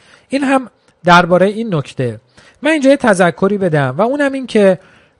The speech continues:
این که ما گفتیم گذشت کنید، کینه رو از دل بیرون ببریم و این مسیر رو ادامه بدیم، من ال-، توی جلسه یکی از موارد محب اهل بیت رو گفتم، چون همسرم محب اهل بیته. تو جلسه قبلی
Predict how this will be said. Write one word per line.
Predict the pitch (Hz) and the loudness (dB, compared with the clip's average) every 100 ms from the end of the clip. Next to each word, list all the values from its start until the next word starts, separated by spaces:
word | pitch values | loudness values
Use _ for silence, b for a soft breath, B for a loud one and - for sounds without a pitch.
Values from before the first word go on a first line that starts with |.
| _ | _
این | 240 | -6
که | 269 262 | 0 2
ما | 233 | 4
گفتیم | 240 - 240 | 2 0 -2
گذشت | 185 160 202 190 | 0 4 4 2
کنید، | - 151 131 123 | -2 -6 -8 -12
کینه | - 151 147 156 175 | -12 -8 -4 0 0
رو | 170 | 0
از | 135 120 | -2 -4
دل | 131 123 | -6 -6
بیرون | 127 123 131 127 | -10 -12 -8 -6
ببریم | 123 117 117 123 | -4 -4 -6 -6
و | |
این | 131 | -6
مسیر | 135 120 139 | -6 -8 -6
رو | 131 | -6
ادامه | 127 127 127 | -6 -8 -8
بدیم، | 127 127 202 180 156 b b - | -8 -8 -6 -6 -8 b b -2
من | 240 247 180 170 - | 0 0 -4 -14 -8
ال-، | 165 170 160 151 135 | -6 -6 -10 -18 -6
توی | 170 160 | -2 -2
جلسه | 151 160 160 - 202 220 | -2 -2 -2 -4 -6 -4
یکی | 208 247 247 | -2 0 2
از | 214 180 | 0 0
موارد | 170 160 160 196 | -2 0 0 -2
محب | 175 147 | -4 -4
اهل | 151 143 143 | -2 -2 -2
بیت | 151 170 | -4 -4
رو | 180 | -4
گفتم، | 165 151 - 120 127 | -4 -4 -6 -10 -8
چون | 151 | -8
همسرم | 147 139 151 | -8 -8 -10
محب | 160 127 139 147 | -8 -8 -6 -4
اهل | 131 117 | -4 -6
بیته. | 117 113 120 - b b b b | -10 -12 -16 -20 b b b b
تو | 247 | -4
جلسه | 233 233 220 240 | 2 2 2 2
قبلی | 220 214 202 220 254 269 269 | 2 2 2 -4 -4 -6 -10